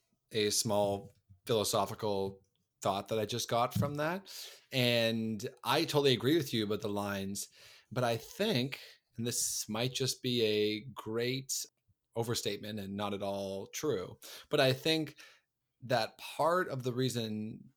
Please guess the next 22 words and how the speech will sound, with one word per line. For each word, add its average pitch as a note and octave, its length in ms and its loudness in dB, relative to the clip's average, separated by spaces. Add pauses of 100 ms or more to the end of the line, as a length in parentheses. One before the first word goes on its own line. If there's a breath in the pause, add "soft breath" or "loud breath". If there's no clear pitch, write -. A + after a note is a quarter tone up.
(160)
I C3 40 -2
mean, B2+ 200 -2
people G#3+ 240 -4
hate F3+ 140 4
lines C3 240 6
in A#2+ 100 4
general, A2 360 2
of F#2+ 120 -6
course, F2 340 -6
but C3 160 -4
I B2+ 100 0
think E3+ 240 -4
there's D#3 140 0
another C3+ 300 4
level A#2 300 2
to B2 160 0
it - 120 -6 (100)
for A#2 100 -6
people A#2+ 220 -2
with A2+ 100 2
anxiety, A2 460 0
because A2 420 0